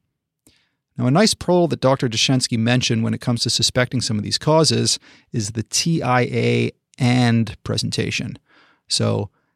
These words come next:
T I A symptoms and neck pain, think dissection. T I A symptoms and fever or new heart murmur,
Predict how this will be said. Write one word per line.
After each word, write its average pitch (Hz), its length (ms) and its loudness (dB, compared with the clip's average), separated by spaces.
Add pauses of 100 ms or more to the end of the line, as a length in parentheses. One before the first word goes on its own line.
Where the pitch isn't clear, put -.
(120)
T - 180 2
I 139 120 4
A 135 200 4
symptoms 123 580 2 (300)
and 135 480 4
neck 120 300 0
pain, 101 420 -6 (560)
think 107 160 -6
dissection. - 640 0 (760)
T 131 220 0
I 127 120 4
A 127 300 4
symptoms 117 640 0 (160)
and 127 360 2
fever 156 560 0
or 107 160 -2
new 113 160 0
heart 147 260 2
murmur, 185 420 0